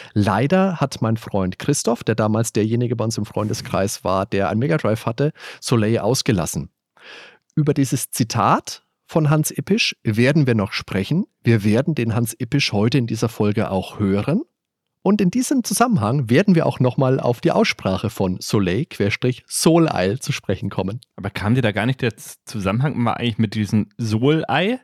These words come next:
Speaker 2: Also diese Soleier?
Speaker 1: Doch, natürlich, ja, ja.
Speaker 2: <laughs>
Speaker 1: Klar, ja, ja.
Speaker 2: Daran hab ich eigentlich von Anfang an immer nur gedacht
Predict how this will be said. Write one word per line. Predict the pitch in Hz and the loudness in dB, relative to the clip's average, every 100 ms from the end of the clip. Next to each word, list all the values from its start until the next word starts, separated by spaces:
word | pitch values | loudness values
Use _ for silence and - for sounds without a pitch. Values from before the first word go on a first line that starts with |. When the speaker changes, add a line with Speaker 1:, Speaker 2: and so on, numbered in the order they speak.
| _ | _
Speaker 2:
Also | 98 110 | 0 0
diese | 104 104 107 104 | 0 0 0 -2
Soleier? | 104 123 156 156 110 147 175 | -2 2 2 2 2 2 4
Speaker 1:
Doch, | 190 | 4
natürlich, | 180 - 403 - | 4 4 6 4
ja, | 160 | 4
ja. | - 131 | 6 6
Speaker 2:
<laughs> | - 233 - 247 202 | 8 6 8 4 6
Speaker 1:
Klar, | 254 165 147 - - | 6 6 2 -4 2
ja, | 180 | 4
ja. | 359 156 180 180 208 233 139 - | 4 2 2 0 0 0 0 0
Speaker 2:
Daran | 147 160 165 | 2 4 4
hab | 147 | 2
ich | - - - | -4 -10 -2
eigentlich | 143 143 | 0 0
von | - 147 | 2 2
Anfang | 156 151 | 4 4
an | 151 180 | 2 4
immer | 127 | 4
nur | 113 | 4
gedacht | 110 - 127 - | 2 2 2 2